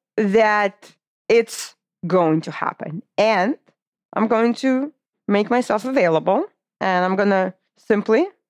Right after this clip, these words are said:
meet, meet some men and go on dates with them. And then I'm going to choose that one man who I know is my soulmate. That is simple. There are different options. There's online dating. I can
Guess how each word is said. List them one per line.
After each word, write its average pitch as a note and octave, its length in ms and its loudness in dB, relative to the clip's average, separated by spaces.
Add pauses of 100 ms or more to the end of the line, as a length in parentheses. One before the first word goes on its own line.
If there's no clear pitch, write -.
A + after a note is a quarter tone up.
(200)
meet, A3+ 160 0 (160)
meet A#4+ 200 4
some F#3+ 200 0
men D#3+ 300 -2 (240)
and G3+ 100 0
go A3+ 120 2
on A#3+ 140 2
dates B3+ 260 0
with E3+ 140 -10
them. D3 240 -8 (360)
And F3+ 180 2
then F#3+ 160 4
I'm F#3+ 180 -2
going G#3 240 2
to G3+ 280 -2 (120)
choose A3+ 500 -4 (440)
that E3+ 200 -2
one F#3 300 0
man E3+ 420 0
who E3+ 180 0
I D#3 140 0
know F3+ 260 0
is D3+ 100 -6
my D3+ 140 -4
soulmate. - 400 -10 (440)
That G#3+ 720 -2 (300)
is A#3 160 0
simple. A#3 560 -2 (300)
There E3+ 240 2
are D#3 180 -2 (640)
different F3 380 -2
options. E4 460 0
There's E3 240 2
online F3+ 380 2
dating. C#4+ 540 2
I - 160 -2
can D3 340 -4